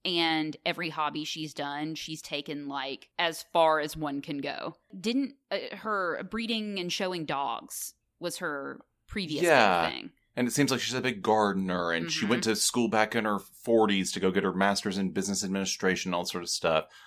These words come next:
Speaker 1: She's
Speaker 2: was
Speaker 1: just
Speaker 2: like,
Speaker 1: a bad bitch.
Speaker 2: Yeah.
Speaker 1: Mm-hmm.
Speaker 2: I was like, yeah, I was like, "Way to Leslie Knope your life."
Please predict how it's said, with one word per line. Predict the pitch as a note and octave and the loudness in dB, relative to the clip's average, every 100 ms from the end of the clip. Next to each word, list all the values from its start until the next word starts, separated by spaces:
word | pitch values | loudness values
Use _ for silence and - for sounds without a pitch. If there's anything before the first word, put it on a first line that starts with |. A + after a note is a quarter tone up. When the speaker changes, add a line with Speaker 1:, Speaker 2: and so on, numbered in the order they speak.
| - - | -20 -14
Speaker 1:
She's | - | -8
Speaker 2:
was | A3 | -4
Speaker 1:
just | G#3+ | -4
Speaker 2:
like, | A3+ | -4
Speaker 1:
a | |
bad | D#3+ F3+ F3+ | -6 -8 -8
bitch. | G3+ G3+ - - _ _ _ - | -10 -10 -12 -14 _ _ _ -12
Speaker 2:
Yeah. | A2+ D#3 D#3+ F#2+ F2 | -4 2 4 4 0
Speaker 1:
Mm-hmm. | - - | -8 -6
Speaker 2:
I | |
was | - | -4
like, | A2 G#3 | -4 -4
yeah, | F#2+ E2 | -2 -2
I | D#2+ | -2
was | G#2 | -2
like, | A2 | -2
"Way | A#2 D3 | 0 0
to | |
Leslie | C#3 B2+ A2 G#2 | 6 6 6 4
Knope | F#2+ F2 E2+ | 2 2 2
your | D#2+ | -2
life." | C#2+ A#1+ G#1+ | 0 -2 -6